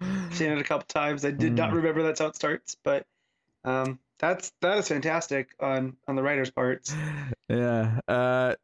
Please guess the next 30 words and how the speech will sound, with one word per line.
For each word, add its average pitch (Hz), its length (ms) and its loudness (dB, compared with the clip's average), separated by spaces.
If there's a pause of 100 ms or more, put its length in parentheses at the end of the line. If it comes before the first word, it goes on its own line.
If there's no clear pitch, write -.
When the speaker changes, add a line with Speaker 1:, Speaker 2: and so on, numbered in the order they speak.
(100)
Speaker 2:
so, 123 560 2 (1000)
yeah, 143 280 2
but 208 140 2
anyways, 139 300 2
basically 180 340 2
she's 135 180 2
like, 120 100 2
"I'm 135 140 2
gonna 147 140 2
expose 127 420 0
your 107 80 0
schemes," 107 280 2
and 110 60 2
he's 104 80 2
like, 110 120 2
"Look, 110 340 0
I 110 100 2
have 110 120 2
nothing 113 200 2
to 104 100 0
say 107 260 2
to 110 140 0
you, 92 260 4
woman. 92 340 2
Get, 107 240 0
go 123 120 2
away. 101 360 2
Bye-bye." 117 640 2 (240)
Like, 185 100 4
even, 226 200 2